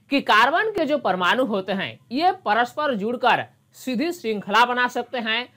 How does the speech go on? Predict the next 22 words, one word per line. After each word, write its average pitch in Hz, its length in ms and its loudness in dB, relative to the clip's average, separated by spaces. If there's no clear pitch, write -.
शाखित 233 520 0
श्रृंखला 247 460 2
बना 247 220 -2
सकते 254 300 -10
हैं 262 240 -4
और 311 500 -2
बंद 214 380 -2
श्रृंखला 175 560 -6
भी 285 140 -10
बना 147 240 -6
सकते 143 300 -14
हैं। 131 200 -14
इस 320 140 -2
प्रकार 339 400 2
विभिन्न 330 340 -4
प्रकार 254 420 0
की 294 180 -10
श्रृंखलाओं 226 640 -6
का 277 120 -4
निर्माण 196 440 -4
करके 202 360 -4
कार्बन 254 400 4